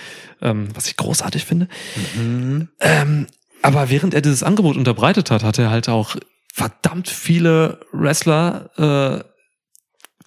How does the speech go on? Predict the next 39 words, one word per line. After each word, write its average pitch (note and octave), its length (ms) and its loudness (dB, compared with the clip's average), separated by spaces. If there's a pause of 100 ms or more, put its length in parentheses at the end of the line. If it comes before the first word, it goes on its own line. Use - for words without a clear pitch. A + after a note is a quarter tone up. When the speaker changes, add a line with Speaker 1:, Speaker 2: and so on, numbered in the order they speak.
(600)
Speaker 1:
vernichtet. - 1040 -2
Unter E3 240 4
anderem E3 580 2
die D#3 100 4
meisten D#3 420 2
Champs, - 440 0
so, - 200 0
ja, - 220 -6
ne? - 200 0
Er - 60 -4
hat - 100 -6
gesagt, G#2 380 0
äh, D#2 80 4
Speaker 2:
Ja. - 140 2 (420)
Speaker 1:
"Leute, D3+ 420 2
wie C3+ 80 0
findet E3+ 240 2
ihr D3+ 80 2
denn C#3+ 100 2
das, C#3+ 240 0
dass C3+ 200 0
hier C#3 100 4
jetzt - 240 -2
ein, C3+ 220 0
ist C3+ 160 -2
doch C3+ 80 -2
scheiße, D#3+ 380 2
dass C3+ 120 0
jetzt - 140 -4
hier C3+ 160 4
ein B2+ 420 -2
als A#2+ 180 -2
Dinosaurier C3+ 460 2
verkleideter C3+ 500 0
Typ D#3+ 200 2
einen C#3 100 2
Titel F#3+ 240 4
hält A#2+ 280 2
und - 140 4